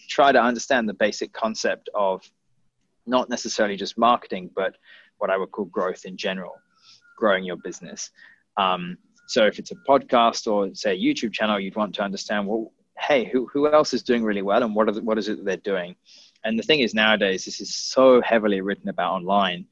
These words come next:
There's effectively playbooks for, like, every different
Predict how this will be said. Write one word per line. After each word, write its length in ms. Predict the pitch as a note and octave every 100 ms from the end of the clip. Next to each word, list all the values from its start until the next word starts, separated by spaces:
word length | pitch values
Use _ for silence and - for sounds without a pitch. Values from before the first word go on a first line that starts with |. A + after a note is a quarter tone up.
| _ _ _
There's 140 | G2
effectively 520 | G#2 - G#2+ - G2 F2 -
playbooks 500 | G2+ F#2+ E2 - -
for, 180 | - D#2+ -
like, 120 | E2+ _ _
every 260 | F#2 F2 E2+
different 380 | F2+ - -